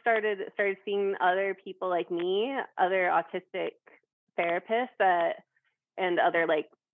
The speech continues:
branches of neurodiversity that are really wanting to change that. So I'm seeing that action being moved forward. And so that's,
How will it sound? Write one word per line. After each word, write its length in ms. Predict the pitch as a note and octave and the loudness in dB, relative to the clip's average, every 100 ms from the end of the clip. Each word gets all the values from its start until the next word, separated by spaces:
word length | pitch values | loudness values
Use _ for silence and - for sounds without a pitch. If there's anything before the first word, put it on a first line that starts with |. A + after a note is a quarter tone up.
| - | -6
branches 380 | F3 D#3 E3+ D#3+ | -2 -2 -4 -6
of 100 | D#3+ | -4
neurodiversity 1160 | E3 D#3+ D#3+ D#3+ D#3+ E3 D3+ E3+ - A3 A#3+ B3+ | -2 0 0 0 0 0 0 -6 -8 -10 -8 0
that 180 | G3 | 2
are 200 | F3 E3 | 4 2
really 260 | E3+ E3+ F3 | 0 0 0
wanting 480 | E3 E3 F3+ F3+ E3+ - | 0 -2 -4 -6 -6 -6
to 500 | F#3 E3+ D#3+ D#3 E3 - - | -2 0 0 -2 -6 -10 -4
change 300 | F#3+ G3+ G3 | 0 0 0
that. 420 | - G#2+ G#2+ D#2+ - _ _ _ _ | 0 2 2 -2 -8 _ _ _ _
So 80 | - | -2
I'm 160 | F3 F#3 - | -2 -4 -6
seeing 320 | A#3 A3+ G3 | -4 -2 0
that 380 | E3+ D3 A2+ - _ _ | 2 0 -2 -8 _ _
action 520 | D#3 - - - E3+ F3 | -2 -2 -8 -6 -4 -4
being 180 | E3+ E3 | -4 -6
moved 220 | E3 D#3+ - | -8 -10 -10
forward. 460 | F3 E3 E3 D#3+ D3+ | -4 -2 0 0 0
And 160 | D#3+ - | -4 -2
so 100 | F3 | 0
that's, 300 | E3+ G3+ - | 2 2 -2